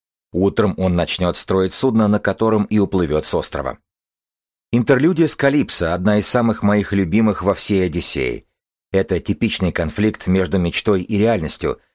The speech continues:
тот самый случай, когда одинокая женщина – безнадёжно влюблена в одинокого мужчину, не менее безнадёжно влюблённого в свою собственную судьбу. Это также один из самых потрясающих случаев во всей мировой литературе,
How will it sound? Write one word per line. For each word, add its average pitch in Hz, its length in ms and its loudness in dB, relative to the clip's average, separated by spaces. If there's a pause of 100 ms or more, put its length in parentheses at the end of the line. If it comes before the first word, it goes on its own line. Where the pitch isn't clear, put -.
(220)
тот 113 200 4
самый 95 340 0
случай, 120 380 0
когда 98 320 0
одинокая 98 500 2
женщина – 113 520 0 (240)
безнадёжно 117 680 2
влюблена 113 500 2
в 98 60 -2
одинокого 95 480 2
мужчину, 76 640 -2 (200)
не 85 200 2
менее 85 380 0
безнадёжно 82 760 -2
влюблённого 80 680 0
в - 60 -10
свою 85 260 -2
собственную 71 580 -6
судьбу. 71 440 -6 (760)
Это 110 160 0
также 127 320 2
один 123 200 2
из 110 120 0
самых 120 320 2
потрясающих 104 760 0
случаев 110 560 -2
во 92 160 2
всей 107 360 0
мировой 95 440 0
литературе, 85 680 -4